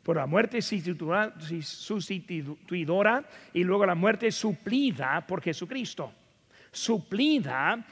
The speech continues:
en la vida de Ad-, de Adán. Vemos las túnicas de piel. Obras de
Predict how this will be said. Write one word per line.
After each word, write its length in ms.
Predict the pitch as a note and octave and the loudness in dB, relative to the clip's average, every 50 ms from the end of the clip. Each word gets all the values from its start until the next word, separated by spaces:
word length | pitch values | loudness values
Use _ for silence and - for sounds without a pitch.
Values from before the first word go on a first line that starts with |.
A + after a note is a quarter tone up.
| - - - - | -20 -16 -6 0
en 180 | G3+ G3 G3 | 2 2 4
la 140 | G3 G3+ F#3+ | 4 4 2
vida 400 | F3+ D3 D#3 A#3 A#3+ A3 G#3 G3+ | 2 0 0 0 2 4 4 4
de 120 | F3+ G3 G3+ | 4 4 4
Ad-, 240 | G3 G3 G3 G#3 | 4 2 0 0
de 220 | - F3+ F#3 G3+ F#3+ | -2 0 2 4 4
Adán. 600 | F#3 E3+ G3 G#3+ A#3 A3+ G#3 E3 C3+ A#2 G#2+ - - - - _ _ _ _ _ _ _ _ _ _ _ _ _ _ _ _ _ _ _ _ _ _ _ _ _ _ _ - | 4 4 4 4 6 4 4 0 -2 -8 -14 -20 -20 -20 -20 _ _ _ _ _ _ _ _ _ _ _ _ _ _ _ _ _ _ _ _ _ _ _ _ _ _ _ -2
Vemos 300 | D#3+ F#3+ G3+ G3 F#3+ F#3+ | 0 2 2 4 4 4
las 160 | F#3+ F3 - | 2 2 0
túnicas 440 | - A3+ B3 A3+ G#3 D3+ F3+ E3+ D#3+ | 0 0 0 0 0 -2 -2 -2 -2
de 100 | F#3 D#3 | -2 -2
piel. 400 | - G3 G#3+ A#3 A#3 F3+ C3 A#2 - - _ _ _ _ _ _ _ _ _ _ _ _ _ _ _ _ _ _ - | -2 -2 0 0 0 -2 -6 -8 -14 -20 _ _ _ _ _ _ _ _ _ _ _ _ _ _ _ _ _ _ 4
Obras 600 | A3 A3+ C#4 D4 A3 G#3+ G3+ G#3 A3 G3+ D3+ D#3 | 8 10 10 10 8 6 4 4 4 2 2 2
de 260 | G3 G#3 G#3 G#3 G#3 | 4 6 6 6 4